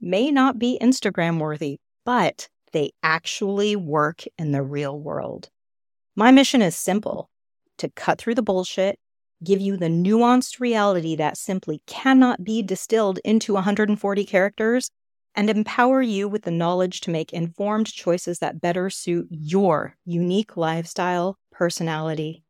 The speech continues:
and goals. Thirty years of study and years of practice in nutrition gives me a nuanced perspective that is bound to piss off those beholden to the increasing identity politics surrounding food and health.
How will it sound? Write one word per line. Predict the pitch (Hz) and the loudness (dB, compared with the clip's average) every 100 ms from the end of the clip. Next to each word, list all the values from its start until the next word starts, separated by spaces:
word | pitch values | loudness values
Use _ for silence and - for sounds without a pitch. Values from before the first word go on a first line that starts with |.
| - | -8
and | 160 | -8
goals. | 143 139 143 - - _ _ _ _ _ _ _ _ _ _ _ | -6 -8 -8 -10 -12 _ _ _ _ _ _ _ _ _ _ _
Thirty | - 269 294 | 2 4 6
years | 311 240 240 220 | 6 6 4 2
of | 196 | -6
study | - 190 190 190 185 | -4 -2 -2 -2 -2
and | 180 | -4
years | 175 185 190 | -2 -2 -2
of | 185 | -6
practice | - 180 - 208 - | -6 -6 -4 -6 -4
in | 185 | -4
nutrition | 180 - 196 262 254 - _ _ | -4 -4 -4 0 0 -2 _ _
gives | 202 247 - | 0 0 4
me | 285 285 | 6 6
a | |
nuanced | 185 196 262 285 269 - - | 6 8 8 8 6 0 -4
perspective | 208 - 190 220 190 190 | -4 -2 -4 -2 -2 -2
that | 170 190 208 _ | -2 -2 -4 _
is | - 196 208 | -8 -4 -4
bound | 175 180 240 262 | -6 0 6 6
to | 247 | 6
piss | - 254 247 | 2 2 2
off | 247 240 208 | 4 2 2
those | - 190 202 | -2 0 0
beholden | - 196 202 208 175 170 | -2 0 2 0 0 -4
to | - | -2
the | 170 170 | -2 -2
increasing | 175 208 196 190 185 | -2 -4 -4 -4 -6
identity | 170 139 - 180 190 196 | -6 -4 -2 -2 -2 -4
politics | - - 196 - - - - | -4 0 0 -2 -6 -6 -10
surrounding | - 180 196 220 247 | -6 -4 0 0 0
food | 240 233 | 0 0
and | 214 | 0
health. | 196 233 - - | -2 -6 -8 -14